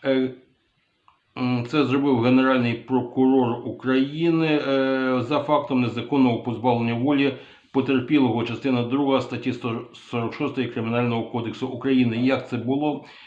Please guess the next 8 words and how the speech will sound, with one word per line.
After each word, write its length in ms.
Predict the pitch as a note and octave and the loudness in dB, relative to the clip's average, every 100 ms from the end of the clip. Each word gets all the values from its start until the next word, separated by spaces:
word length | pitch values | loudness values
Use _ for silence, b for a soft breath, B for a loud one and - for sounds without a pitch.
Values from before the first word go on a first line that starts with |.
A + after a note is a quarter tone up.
| B - | B -8
е, 200 | B2 A#2 | -6 -6
всі 640 | - - C#3+ C#3+ C3+ B2+ | -8 -12 -4 -2 2 0
ви 260 | A#2+ D3 C3 | 0 -2 2
могли 340 | A#2+ A2 A#2+ | 0 0 -4
бачити 960 | A2 A2+ C3 B2 A#2 - - A#2 A2+ A2+ A2 A2 A2 A2 A2 | -4 0 2 0 -6 -10 -8 -6 -6 -6 -8 -8 -8 -8 -8
на, 560 | G#2+ A2 A2 A2 G#2+ G#2+ G#2+ G#2+ G#2 | -8 -8 -4 -2 -2 -4 -4 -4 -6
е, 60 | |
відео, 600 | G#2 A2 - F2 F2 E2+ | -4 -4 -2 -2 -2 -4